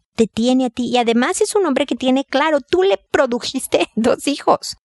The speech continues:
Es un hombre que no quiere irse de sus hijos y la historia que ustedes tienen en todos estos años, más dos hijos, le llevas peso y trayectoria ganada a cualquier mujer que se le presente, Caridad.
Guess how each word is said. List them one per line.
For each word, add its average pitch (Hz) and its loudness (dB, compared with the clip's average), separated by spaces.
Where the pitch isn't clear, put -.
Es - 0
un 311 4
hombre 311 4
que 269 0
no 240 4
quiere 269 2
irse 269 2
de 240 2
sus - -4
hijos - 0
y 180 2
la 160 4
historia 359 0
que 208 -18
ustedes 208 0
tienen 196 2
en 175 0
todos 180 2
estos - -6
años, 160 0
más 208 2
dos 294 0
hijos, - -6
le 220 -2
llevas 233 -2
peso 240 2
y 220 0
trayectoria 196 0
ganada 185 2
a 202 2
cualquier 185 0
mujer 190 0
que - -18
se - -2
le 160 0
presente, 165 -4
Caridad. 151 -10